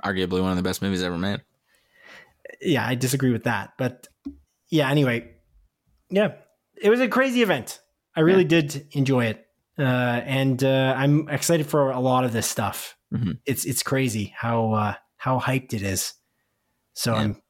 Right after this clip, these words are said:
Speaker 2: very excited. The Cowboy Bebop teaser, the, the intro is really well done. Like, I was
Speaker 1: Mm-hmm.
Speaker 2: surprised 'cause I just feel like, I don't know, these anime live action adaptations just don't end up being good. Like, a,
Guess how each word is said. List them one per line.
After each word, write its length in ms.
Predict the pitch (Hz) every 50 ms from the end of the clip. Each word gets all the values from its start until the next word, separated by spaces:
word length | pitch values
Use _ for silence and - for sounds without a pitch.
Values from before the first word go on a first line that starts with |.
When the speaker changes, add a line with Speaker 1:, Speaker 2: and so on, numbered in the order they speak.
| _ _ -
Speaker 2:
very 280 | - 123 117 117 110 107
excited. 480 | 101 - - 113 104 101 98 98 95 -
The 60 | 135
Cowboy 260 | - 175 202 180 175 151
Bebop 380 | 147 151 143 139 131 123 - - _ _ _ _ _ _ _ _ _ _ _ _ _ _ _ _ _ _ _ _ _ _ _ -
teaser, 460 | - 147 156 151 127 131 120 113 107 - _ _ _ _ _ _ _ _ -
the, 300 | 135 123 120 120 120 - - _ _ _ _ _ _ -
the 160 | 139 139 143
intro 480 | 147 156 147 - - 131 113 104 101 104
is 320 | 101 98 - - - - - -
really 340 | 131 165 202 214 185 143
well 180 | 117 117 113 107
done. 420 | - - 131 147 123 98 95 - - _ -
Like, 100 | - 123
I 100 | 123 135 139
was 120 | 135 127
Speaker 1:
Mm-hmm. 40 | -
Speaker 2:
surprised 640 | 131 - - 170 190 202 165 120 110 98 - -
'cause 120 | - 135 143
I 60 | 143
just 200 | 151 202 196 -
feel 200 | - 247 240 240
like, 260 | 233 220 214 - - _ _ _ - - - _ _ _ -
I 40 | -
don't 140 | 202 233 254
know, 200 | 277 - 247 180
these 200 | 147 151 147 151
anime 460 | 180 185 214 247 262 262 262 262 254 247
live 260 | 240 240 240 214 214
action 420 | 214 220 226 226 - 233 220 220
adaptations 720 | 214 208 208 - - - 202 226 240 - - 214 175 - -
just 300 | - 175 170 - - -
don't 220 | 165 185 202 196
end 140 | 196 196 202
up 120 | 196 196 -
being 220 | 180 190 190 175
good. 220 | 151 185 220 208 160
Like, 140 | 131 120 127
a, 80 | 120